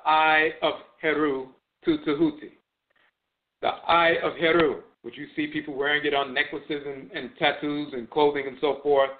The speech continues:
The Eye of Heru as an Asumai, which is a term for talisman in our tradition.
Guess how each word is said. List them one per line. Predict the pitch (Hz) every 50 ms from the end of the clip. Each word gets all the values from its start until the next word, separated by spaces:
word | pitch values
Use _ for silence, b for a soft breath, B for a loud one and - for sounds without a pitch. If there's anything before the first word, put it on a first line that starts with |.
| b b b b b b b b _ _ -
The | -
Eye | - - - 151 151 160 160
of | 156 151 156
Heru | 156 147 147 151 151 147 143 165 - -
as | 156 135 -
an | 123 120 - _ -
Asumai, | 165 151 - - - - 165 139 135 143 147 147 147 151 147 143 147 - _ _ _ _ _ _ _
which | - 120 -
is | 110 104
a | 110 110 - -
term | 165 147 143 139 143 143 139 - _ _ _ _ _ _ _ _ -
for | 240 233 - - -
talisman | - 156 143 147 147 147 - 156 147 139 139 - -
in | 165
our | 143 135 - - 151 139 135 -
tradition. | 135 127 139 139 139 - 143 135